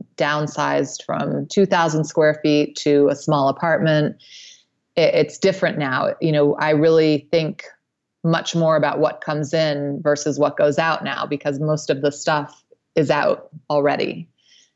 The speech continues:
Um, so I don't want stuff that is gonna take up a lot of space, that things that I have to take care of unless it's really adding value to my life. So I don't think it's a bad thing to have things.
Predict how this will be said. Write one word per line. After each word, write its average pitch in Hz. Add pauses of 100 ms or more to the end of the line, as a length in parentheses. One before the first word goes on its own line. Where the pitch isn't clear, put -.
(140)
Um, 143
so -
I 147
don't 156
want 156
stuff 147
that 147
is 147
gonna 147
take 151
up 151
a 147
lot 143
of 135
space, -
that 147 (340)
things 180
that 170
I 160
have 156
to 156
take -
care 170
of 180
unless 156
it's -
really 165
adding 147
value 147 (120)
to -
my 151
life. 202 (100)
So 147 (400)
I 151
don't 160
think 165
it's 160
a 156
bad 156
thing 196
to 196
have 196
things. 214